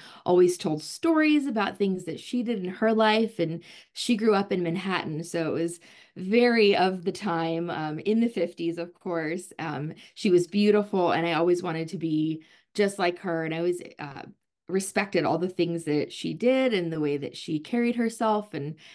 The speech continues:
how she dressed and looked. Um, so I kinda took that into my life growing up. I always used to play dress up in her clothing and listen to her stories.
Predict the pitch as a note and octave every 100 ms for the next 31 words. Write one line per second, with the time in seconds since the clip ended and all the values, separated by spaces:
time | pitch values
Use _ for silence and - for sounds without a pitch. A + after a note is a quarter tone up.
0 | _ D#3+ E3+ E3+ E3+ C#4+ D4 C4+ - -
1 | E3 F#3 C4+ C#4 _ - _ _ - -
2 | - E3 F3 A3 A3+ D4 D4 D4 D4 -
3 | A#3+ A3+ G#3+ G#3 A#3+ G#3 G3+ G3+ - _
4 | - G#3+ G#3 G#3+ G3+ G3+ - G3 G3+ G#3
5 | F3 F#3 F3+ F3 F3+ F3+ F#3 F#3+ A#3+ A3+
6 | F3+ F3+ - F#3+ F3+ F3+ A3 A3+ - F#3+
7 | F3+ F3+ F3+ F#3 G3 E3+ F3 - - -
8 | F#3+ G3 G3 G#3+ B3+ - - B3 G#3+ G#3+
9 | A3 A3+ A#3 C4